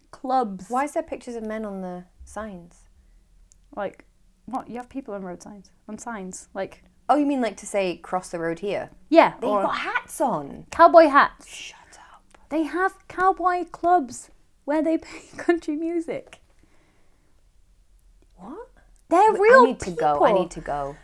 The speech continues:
Speaker 1: The cops have cowboy hats on.
Speaker 2: Whoa.
Speaker 1: They're on horses. They're cowboy cops.
Speaker 2: Have you seen, did I, did we talk about this already? The video for Pony by Genuine.
Speaker 1: No.
Speaker 2: Oh my God, it's amazing.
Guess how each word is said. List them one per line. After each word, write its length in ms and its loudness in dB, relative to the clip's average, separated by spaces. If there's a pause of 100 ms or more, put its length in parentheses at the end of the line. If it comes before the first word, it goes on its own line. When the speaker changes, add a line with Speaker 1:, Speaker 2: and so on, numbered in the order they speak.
(100)
Speaker 1:
The 140 2
cops 540 6
have 260 0
cowboy 460 0
hats 360 -10
on. 240 -8
Speaker 2:
Whoa. 1400 -2 (180)
Speaker 1:
They're 240 10
on 200 8
horses. 720 10 (220)
They're 240 10
cowboy 480 10
cops. 400 12
Speaker 2:
Have 100 4
you 120 2
seen, 320 0
did 200 -2
I, 360 2
did 140 0
we 80 2
talk 160 2
about 120 0
this 140 -6
already? 300 2
The 100 -2
video 380 2
for 160 -6
Pony 420 -4
by 160 -8
Genuine. 720 -8
Speaker 1:
No. 480 4
Speaker 2:
Oh 140 -2
my 160 0
God, 280 0
it's 140 -4
amazing. 800 2